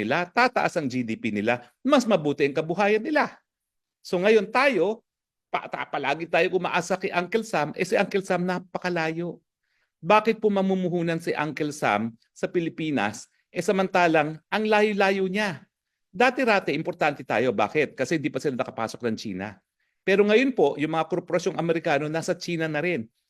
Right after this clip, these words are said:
Kaya nga po ang pinakamalaking factory ng Apple, ang pinakamalaking factory ng Tesla,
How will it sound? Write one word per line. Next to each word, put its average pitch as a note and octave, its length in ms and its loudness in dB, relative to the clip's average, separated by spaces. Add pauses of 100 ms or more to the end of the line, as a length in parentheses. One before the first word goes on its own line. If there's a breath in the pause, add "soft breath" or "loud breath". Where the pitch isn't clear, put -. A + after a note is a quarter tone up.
(140)
Kaya E3 240 6
nga D#3 80 4
po E3 160 4
ang C#3+ 80 -10
pinakamalaking C#3 640 -2
factory C3 400 -2
ng B2 240 -2
Apple, C#3 400 2
ang G2 160 -2
pinakamalaking B2+ 560 -2
factory B2 480 -2
ng A2+ 160 -2
Tesla, F3+ 480 0